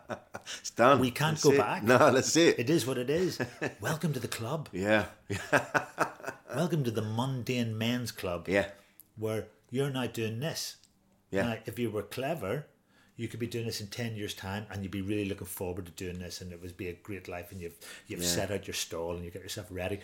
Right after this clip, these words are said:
Speaker 2: for this.
Speaker 1: But
Speaker 2: But now, this has happened to you
Speaker 1: Yeah.
Speaker 2: ten, fifteen, twenty years too early. You've gotta get on with it, man.
Speaker 1: That's it, yeah. And
Speaker 2: I'm
Speaker 1: it was,
Speaker 2: sorry,
Speaker 1: and that's
Speaker 2: but you've
Speaker 1: exactly
Speaker 2: gotta
Speaker 1: what
Speaker 2: get
Speaker 1: it
Speaker 2: on
Speaker 1: was
Speaker 2: with it.
Speaker 1: as well. It was just, it's, you're doing this now.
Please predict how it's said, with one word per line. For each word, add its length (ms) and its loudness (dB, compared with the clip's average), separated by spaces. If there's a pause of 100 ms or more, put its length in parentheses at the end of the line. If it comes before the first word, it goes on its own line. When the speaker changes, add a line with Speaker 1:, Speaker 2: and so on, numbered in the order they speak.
(160)
Speaker 2:
for 380 -6
this. 400 -6 (840)
Speaker 1:
But 280 -2 (220)
Speaker 2:
But 120 -10
now, 340 -4 (800)
this 180 -4
has 120 -6
happened 320 -4
to 100 -8
you 260 -2
Speaker 1:
Yeah. 160 2
Speaker 2:
ten, 360 -2
fifteen, 500 -8
twenty 380 -8
years 220 -8
too 260 -10
early. 280 -8 (520)
You've 100 -10
gotta 160 -4
get 120 -8
on 140 -6
with 100 -8
it, 40 -12
man. 140 -8
Speaker 1:
That's 120 -4
it, 220 -2
yeah. 220 -2 (320)
And 120 2
Speaker 2:
I'm 80 4
Speaker 1:
it 60 4
was, 80 4
Speaker 2:
sorry, 320 4
Speaker 1:
and 80 -2 (360)
that's 140 -2
Speaker 2:
but 60 -2
you've 80 2
Speaker 1:
exactly 240 8
Speaker 2:
gotta 80 10
Speaker 1:
what 60 6
Speaker 2:
get 60 6
Speaker 1:
it 40 4
Speaker 2:
on 60 4
Speaker 1:
was 100 2
Speaker 2:
with 80 0
it. 20 0
Speaker 1:
as 60 2
well. 100 10
It 140 6
was 220 0
just, 300 -4
it's, 220 -8
you're 100 -2
doing 300 4
this 180 -4
now. 300 0